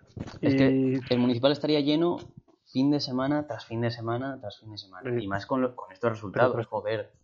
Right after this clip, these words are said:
Speaker 1: Ves al
Speaker 2: pero
Speaker 1: Tarazona
Speaker 2: tras
Speaker 1: que
Speaker 2: fin
Speaker 1: está
Speaker 2: de semana.
Speaker 1: tercero. Ujú.
Speaker 2: Y esa es otra,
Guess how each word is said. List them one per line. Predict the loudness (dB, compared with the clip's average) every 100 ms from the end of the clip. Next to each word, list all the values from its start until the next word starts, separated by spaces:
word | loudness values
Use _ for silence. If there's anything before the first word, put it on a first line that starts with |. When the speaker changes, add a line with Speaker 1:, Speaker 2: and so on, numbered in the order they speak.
| _
Speaker 1:
Ves | -6 -4 -2
al | 2
Speaker 2:
pero | 2
Speaker 1:
Tarazona | 2 2
Speaker 2:
tras | 0
Speaker 1:
que | 0
Speaker 2:
fin |
Speaker 1:
está | -2 0
Speaker 2:
de |
semana. | 0 0
Speaker 1:
tercero. | 0 -2 -2 -8 -20 _ _ _ _ _ _ _ _ _ _ _ _ _ _ _ _ _ _ _ _ -20 _ -10
Ujú. | -8 -10 -12 -2
Speaker 2:
Y | 2
esa | 4 4
es |
otra, | 4 4 4 2